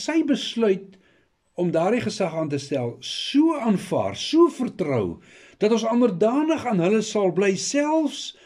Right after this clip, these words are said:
al is hulle onregverdig teenoor ons. Selfs al ly ons wanneer ons goed doen. Want ons onderdanigheid aan hulle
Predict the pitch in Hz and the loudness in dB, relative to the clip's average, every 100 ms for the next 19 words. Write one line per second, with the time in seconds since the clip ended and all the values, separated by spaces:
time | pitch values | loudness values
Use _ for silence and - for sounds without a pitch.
0 | _ _ _ _ _ _ _ _ _ - | _ _ _ _ _ _ _ _ _ -10
1 | 156 - 196 208 120 113 98 80 - _ | -10 -4 -4 -4 -4 -4 -4 -6 -14 _
2 | _ - 147 113 107 95 - 98 87 82 | _ -4 -2 0 -2 -4 -6 -6 -6 -12
3 | - - 95 90 87 92 76 - - _ | -10 -8 -6 -8 -12 -16 -20 -20 -20 _
4 | _ _ _ _ _ _ _ _ _ - | _ _ _ _ _ _ _ _ _ -20
5 | - - 220 214 185 165 160 147 202 214 | -8 -2 0 0 -2 0 2 2 2 -2
6 | 127 92 87 - 107 107 98 95 95 - | -4 -8 -10 -12 -10 -8 -8 -10 -12 -12
7 | - 147 - - _ _ _ _ _ _ | -8 -8 -8 -18 _ _ _ _ _ _
8 | _ _ - - - 139 170 160 - - | _ _ -20 -10 -6 -4 -2 -2 -4 -14
9 | - 147 143 139 170 233 208 196 185 147 | -4 -2 0 0 0 0 -2 -4 -2 -2
10 | 110 175 135 | 2 2 0